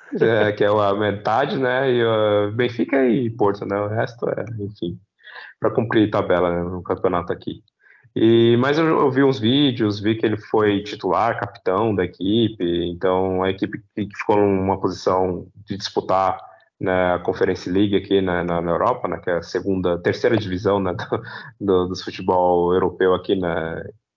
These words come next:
entre equipes, né, de, de países diferentes, né, enfim.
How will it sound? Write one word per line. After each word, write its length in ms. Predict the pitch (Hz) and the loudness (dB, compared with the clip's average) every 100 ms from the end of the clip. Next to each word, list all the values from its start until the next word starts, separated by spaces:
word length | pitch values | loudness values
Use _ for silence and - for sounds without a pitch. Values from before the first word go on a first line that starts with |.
| - | -4
entre 400 | 95 - 90 87 | -2 0 0 -2
equipes, 420 | 87 87 90 85 | -2 -8 -8 -2
né, 140 | 85 | -2
de, 180 | 87 82 | -2 -6
de 100 | - | -6
países 300 | - 87 85 | -2 -2 -2
diferentes, 440 | - 92 90 110 113 | -2 0 0 0 -4
né, 160 | 95 | -6
enfim. 340 | 87 101 123 | -4 -4 -4